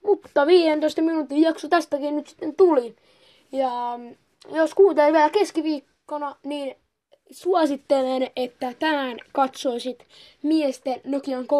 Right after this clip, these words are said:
R P vastaan Karhut-ottelua. Erittäin huippuottelu tuossa, vaikka ei olekaan Karhut huippujoukkue F-liigassa, vaikka hyvä joukkue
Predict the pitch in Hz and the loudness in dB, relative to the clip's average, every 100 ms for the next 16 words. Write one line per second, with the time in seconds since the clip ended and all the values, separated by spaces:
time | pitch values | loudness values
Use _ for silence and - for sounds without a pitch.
0 | 269 254 233 233 240 - 247 240 _ _ | 2 0 -8 -12 -14 -14 -14 -14 _ _
1 | 277 269 254 - 269 269 - 254 240 220 | -6 -6 -6 -6 -6 -6 -6 -4 -4 -8
2 | _ - - - 311 320 277 - 262 254 | _ -20 -20 -6 -2 0 -2 -6 -6 -2
3 | 294 302 269 - 233 - 262 262 - 240 | 4 4 2 -6 -8 -4 0 0 -2 -6
4 | 240 294 285 254 - 226 - 240 240 - | -2 0 2 0 -6 -14 -12 -16 -18 -16
5 | 240 247 262 262 247 - 240 226 _ _ | -14 -10 -4 -6 -6 -12 -12 -14 _ _
6 | _ - _ 262 247 240 - - 285 277 | _ -20 _ -2 -2 -4 -8 -6 0 0
7 | - 269 294 359 - - - - 240 233 | 0 -4 0 0 -2 -4 -6 -6 -12 -10
8 | 247 240 233 226 - - - 247 - 277 | -10 -8 -6 -10 -12 -10 -8 -10 -4 0
9 | 302 285 285 277 302 302 | 2 0 -4 -6 -8 -10